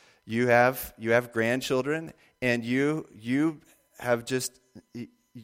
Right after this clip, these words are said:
you know it to be your mission right now to invest into your kids,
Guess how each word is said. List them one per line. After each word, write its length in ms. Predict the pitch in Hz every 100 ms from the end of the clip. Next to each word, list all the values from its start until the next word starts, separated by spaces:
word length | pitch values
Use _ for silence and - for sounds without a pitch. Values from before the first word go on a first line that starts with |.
| _ _
you 200 | 117 147
know 300 | 147 156 180
it 100 | -
to 120 | 151
be 600 | 127 160 127 120 123 123 _ -
your 160 | 139
mission 500 | 147 151 165 - 117
right 240 | 113 107 98
now 480 | 101 98 98 113 - _ _ -
to 120 | 147
invest 720 | 135 120 98 117 127 135 - 139
into 280 | 139 -
your 160 | 156 175
kids, 580 | - - 104 104 113